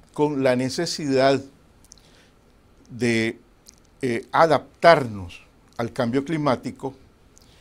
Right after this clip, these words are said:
porque Nicaragua ha destruido sus cuencas hídricas y lo que estamos presenciando no es otra cosa que los resultados de estas imprevisiones. Bueno,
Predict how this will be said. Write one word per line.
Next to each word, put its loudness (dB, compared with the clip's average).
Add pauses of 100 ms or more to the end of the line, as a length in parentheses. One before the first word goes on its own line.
(680)
porque 2 (280)
Nicaragua 4 (100)
ha 2 (100)
destruido -2
sus -14
cuencas -4
hídricas -2
y -8
lo -2
que -10
estamos 0
presenciando -2
no -2
es -4
otra -2
cosa -4 (720)
que 2
los 0
resultados 0
de -4
estas -8
imprevisiones. -8 (1300)
Bueno, 4